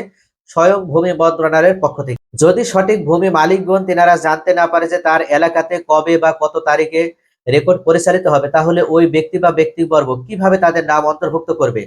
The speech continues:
এই বিষয়টি বিবেচনায় নিয়ে ভূমি মন্ত্রণালয়ের পক্ষ থেকে ছয়টি পদক্ষেপ গ্রহণ করা হয়েছে। যেহেতু বাংলাদেশের ইতিহাসে বিডিএস রেকর্ডটি অন্যতম গুরুত্বপূর্ণ একটি রেকর্ড হতে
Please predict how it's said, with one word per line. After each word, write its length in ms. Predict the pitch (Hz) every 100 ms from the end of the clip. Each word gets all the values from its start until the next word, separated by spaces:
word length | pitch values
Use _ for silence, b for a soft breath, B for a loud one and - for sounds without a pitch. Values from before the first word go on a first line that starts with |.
| - _ _
এই 140 | 160 175
বিষয়টি 400 | 175 196 190 190
বিবেচনায় 520 | 170 170 180 180 170 147
নিয়ে 160 | 127 131
ভূমি 180 | 156
মন্ত্রণালয়ের 600 | 160 160 160 165 165 165 160
পক্ষ 120 | 156 180
থেকে 200 | 185 185
ছয়টি 340 | - 165 165 165
পদক্ষেপ 360 | 147 160 175 143
গ্রহণ 200 | 147 147
করা 200 | 139 135 123
হয়েছে। 260 | 117 - 98 _ _ _
যেহেতু 320 | 123 156 185 208
বাংলাদেশের 560 | 165 175 175 175 180 185
ইতিহাসে 360 | 180 180 185
বিডিএস 340 | 147 156 185 180
রেকর্ডটি 320 | 170 180 180 170
অন্যতম 380 | 151 165 175 175 170 135
গুরুত্বপূর্ণ 420 | 175 175 175 165
একটি 180 | 165 160
রেকর্ড 260 | 160 180
হতে 160 | 180